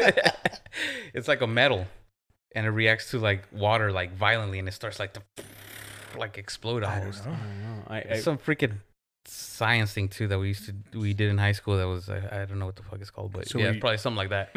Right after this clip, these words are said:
Speaker 1: <laughs>
Speaker 2: Yeah. No,
Speaker 1: Yeah.
Speaker 2: it was, it was pretty bad, dude. Um, I was out of commission the whole Sunday,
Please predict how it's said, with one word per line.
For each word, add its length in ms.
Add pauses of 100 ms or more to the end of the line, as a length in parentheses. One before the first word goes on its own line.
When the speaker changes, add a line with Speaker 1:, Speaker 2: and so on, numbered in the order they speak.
(280)
Speaker 1:
<laughs> 60
Speaker 2:
Yeah. 360 (840)
No, 100
Speaker 1:
Yeah. 220
Speaker 2:
it 40
was, 180
it 80
was 160
pretty 200
bad, 320
dude. 200 (180)
Um, 420 (1080)
I 120
was 440
out 120
of 60
commission 480
the 100
whole 160
Sunday, 440